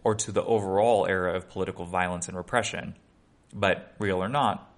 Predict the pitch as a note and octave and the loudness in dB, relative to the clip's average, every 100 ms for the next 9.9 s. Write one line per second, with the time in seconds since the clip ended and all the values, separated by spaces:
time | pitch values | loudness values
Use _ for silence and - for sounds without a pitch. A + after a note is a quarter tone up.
0 | _ - G#2 D#3+ C#3 - C3+ - G#2+ F#2+ | _ -4 0 2 0 -2 -4 -2 -4 -4
1 | G#2+ A2 A#2 - G2+ G2 A2 G#2+ G#2+ E2+ | -2 0 -2 -4 -4 -4 -4 -4 -6 -8
2 | - - _ _ _ - G#2 G#2+ G#2+ B2+ | -10 -14 _ _ _ 0 0 0 -4 -4
3 | B2 G#2 F#2+ G#2+ A2+ G2+ F#2 F2 - - | -4 -4 -4 -2 -2 0 -2 -4 -6 -4
4 | F#2 - G2+ G2 - - G2 F#2+ F2 F2 | -4 -4 -4 -4 -6 -6 -8 -6 -6 -10
5 | F2 F#2 F#2+ F2 F2 - E2+ - F2 E2+ | -10 -8 -8 -6 -8 -8 -12 -8 -8 -8
6 | - - _ _ _ _ _ _ _ _ | -12 -16 _ _ _ _ _ _ _ _
7 | _ _ _ _ _ _ _ _ _ _ | _ _ _ _ _ _ _ _ _ _
8 | _ _ B2+ D3+ F3+ D#3+ A#2 A2 G#2 A2 | _ _ -4 -2 -2 -2 0 0 0 -2
9 | G#2 G2 - G2+ C#3 A2 G2 F#2 F2 | -4 -4 -6 -4 -4 -4 -8 -10 -12